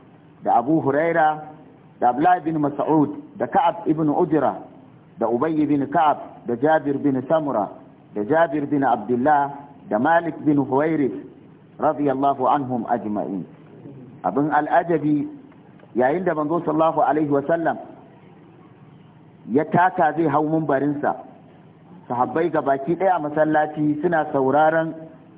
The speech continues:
domin ya ƙarasa hawa, domin ya ci gaba da musu huɗuba a cikin wannan watan mai albarka. Sai suka ji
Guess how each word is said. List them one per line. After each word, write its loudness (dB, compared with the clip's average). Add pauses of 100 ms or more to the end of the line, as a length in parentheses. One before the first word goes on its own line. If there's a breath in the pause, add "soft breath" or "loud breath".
(120)
domin 2
ya 0
ƙarasa 2
hawa, 2 (500)
domin 2
ya 0
ci 0
gaba -2
da -2
musu -4
huɗuba 0 (880)
a -4
cikin 0
wannan 0
watan -2
mai -4
albarka. -2 (1040)
Sai 2
suka 0
ji 2